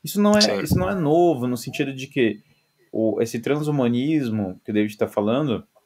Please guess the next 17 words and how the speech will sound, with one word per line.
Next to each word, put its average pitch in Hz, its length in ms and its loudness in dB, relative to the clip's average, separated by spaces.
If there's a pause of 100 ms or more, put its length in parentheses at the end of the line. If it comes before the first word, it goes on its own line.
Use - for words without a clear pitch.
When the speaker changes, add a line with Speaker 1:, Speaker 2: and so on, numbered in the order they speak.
(500)
Speaker 1:
ele 113 180 -2
já 127 160 2
tá 143 120 2
prefigurado 151 580 4
em 165 40 -4
figuras 151 320 0
como 180 220 -2
Bacon 160 400 2
e 190 40 -4
Descartes, 180 500 0
que - 60 -18
são 127 120 -4
os 127 80 -8
primeiros 139 420 2
Speaker 2:
Sim. 185 120 2
Speaker 1:
modernos. 139 360 -2 (500)
Speaker 2:
Sim, 107 320 0